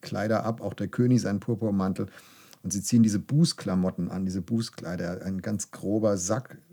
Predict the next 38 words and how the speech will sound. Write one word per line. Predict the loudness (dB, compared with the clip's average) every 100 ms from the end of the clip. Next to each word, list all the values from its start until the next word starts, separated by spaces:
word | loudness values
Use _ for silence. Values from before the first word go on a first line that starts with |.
| -8
Leinen. | -4 2 4 6
Und | 4
sie | 0
sitzen | 0 0 2
in | 0 2
Asche, | -2 0 -2
sie | -2
feiern | -2 -2 0
keine | 0 -2
Feste | -2 -6 -2
mehr, | -2 -2
sie | -4 -8
fasten. | -6 0 0 4 2 2 -4 -20 -20 -20 -4
Sie | 0
tun | 6 6
alles, | 6 6 6
um | 4
auszudrücken, | 2 2 2 2 2 4 2 0 _ _ _
„Okay, | -4 -4 0 2
Gott, | 4 2 2
wir | 0
haben | 2 0
verstanden. | -2 -4 -4 -4 -6 -10 -6
Und | -4 -2
wir | -2 -4 -6 -10
haben | -2 2
eine | 2
Entscheidung | 0 0 2 2
getroffen | 0 -2 -2 -2
und | -4
wir | -2 -2
wollen | 2 4 4
hier | 2
etwas. | -2 -6 -6 -4
Und | -6 -6
zwar | -4 -6 -4
wollen | -4 -2 -2 0
wir | 2 2